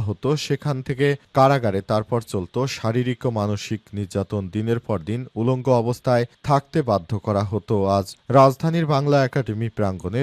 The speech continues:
জুলাই কারাবন্দীদের স্মৃতি অনুষ্ঠানে এভাবেই গণ অভ্যুত্থানের সময় আইন শৃঙ্খলা রক্ষাকারী বাহিনীর হাতে নির্যাতনের স্মৃতি তুলে ধরেন শিক্ষার্থী, রাজনৈতিক নেতা সহ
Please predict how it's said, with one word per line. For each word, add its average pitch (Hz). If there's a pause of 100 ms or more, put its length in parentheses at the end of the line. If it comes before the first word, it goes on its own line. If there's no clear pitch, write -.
(100)
জুলাই 120 (240)
কারাবন্দীদের 156 (120)
স্মৃতি 131 (180)
অনুষ্ঠানে 110 (100)
এভাবেই 95 (100)
গণ 110 (400)
অভ্যুত্থানের 151
সময় 107
আইন 104
শৃঙ্খলা 113
রক্ষাকারী 120 (100)
বাহিনীর 104
হাতে 107 (260)
নির্যাতনের 151 (300)
স্মৃতি 170
তুলে 165 (100)
ধরেন 107 (140)
শিক্ষার্থী, 120
রাজনৈতিক 117 (120)
নেতা 110 (120)
সহ 104